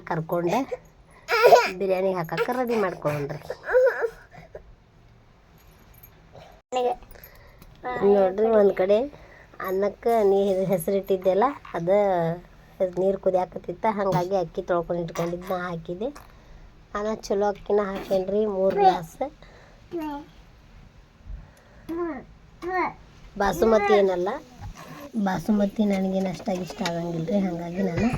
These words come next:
ಅದು ಅಕ್ಕಿನೇ ಮಾಡತ್ತಿಲ್ಲ, ಈ ಅಕ್ಕಿನೇ ಮಾಡತ್ತೀನಿ. ಅನ್ನ ರೆಡಿ ಆಗೈತೆ ರೀ. ಈಗ ನೋಡ್ರಿ, ಒಂದು ಕಡೆ ಉಳ್ಳಾಗಡ್ಡಿ ಕರ್ಕೊಳತ್ತಿದ್ದಿಲ್ಲ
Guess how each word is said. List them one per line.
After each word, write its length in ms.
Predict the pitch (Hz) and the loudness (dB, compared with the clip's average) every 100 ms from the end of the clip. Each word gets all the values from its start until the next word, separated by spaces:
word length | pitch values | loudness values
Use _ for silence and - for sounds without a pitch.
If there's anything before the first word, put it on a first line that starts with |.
| - 233 180 | -6 -8 -8
ಅದು 180 | 185 185 | -6 -6
ಅಕ್ಕಿನೇ 320 | - 190 185 175 | -2 -2 -2 -2
ಮಾಡತ್ತಿಲ್ಲ, 420 | 170 170 165 208 226 | -4 -6 -2 2 2
ಈ 80 | 190 | 2
ಅಕ್ಕಿನೇ 260 | 185 - 185 175 | -2 0 0 0
ಮಾಡತ್ತೀನಿ. 400 | 175 165 202 226 | -4 -4 0 2
ಅನ್ನ 120 | 190 185 180 | 2 -2 -4
ರೆಡಿ 180 | 170 180 | -6 -8
ಆಗೈತೆ 280 | 170 175 - | -8 -12 -6
ರೀ. 60 | 233 - - - - - - - - 208 | -6 -6 -18 -20 -20 -20 -20 -20 -4 -2
ಈಗ 80 | 190 180 | 0 -2
ನೋಡ್ರಿ, 280 | 180 220 269 - - | -2 -2 -2 -8 -8
ಒಂದು 120 | 196 185 | -8 -6
ಕಡೆ 180 | 185 202 - - 208 | -6 -6 -8 -12 -6
ಉಳ್ಳಾಗಡ್ಡಿ 420 | 190 185 185 185 185 | -6 -6 -8 -8 -10
ಕರ್ಕೊಳತ್ತಿದ್ದಿಲ್ಲ 760 | 175 180 180 180 175 165 190 | -10 -8 -8 -8 -12 -10 -10